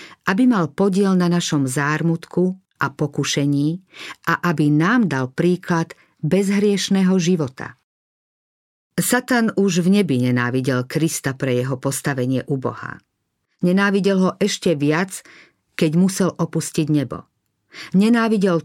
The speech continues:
toho, ktorý sa obetoval, aby vykúpil hriešne ľudstvo. Boh dovolil svojmu synovi, aby sa narodil ako bezmocné dieťa,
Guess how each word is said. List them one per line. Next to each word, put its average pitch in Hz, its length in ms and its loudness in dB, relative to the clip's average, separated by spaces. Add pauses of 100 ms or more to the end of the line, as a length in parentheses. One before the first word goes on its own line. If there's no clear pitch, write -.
toho, 190 400 0 (200)
ktorý 202 280 2
sa 190 300 -2
obetoval, 160 800 -2 (160)
aby 170 180 2
vykúpil 185 600 0
hriešne 160 500 0
ľudstvo. - 560 -6 (640)
Boh 196 380 2 (100)
dovolil 190 480 0
svojmu 190 480 0
synovi, 185 640 -2 (400)
aby 185 160 0
sa - 160 0
narodil 190 480 2
ako 170 320 -2
bezmocné 170 720 0
dieťa, 165 480 -2